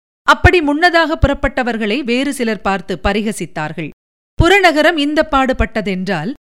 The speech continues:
கோட்டைக்குள்ளேயும் ஏதோ முக்கியமான சம்பவங்கள் எதிர்பார்க்கப்படுகின்றன என்பதற்கு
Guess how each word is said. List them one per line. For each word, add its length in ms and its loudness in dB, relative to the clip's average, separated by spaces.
கோட்டைக்குள்ளேயும் 800 2
ஏதோ 300 -2
முக்கியமான 600 -2
சம்பவங்கள் 560 -4
எதிர்பார்க்கப்படுகின்றன 1160 -4
என்பதற்கு 680 -8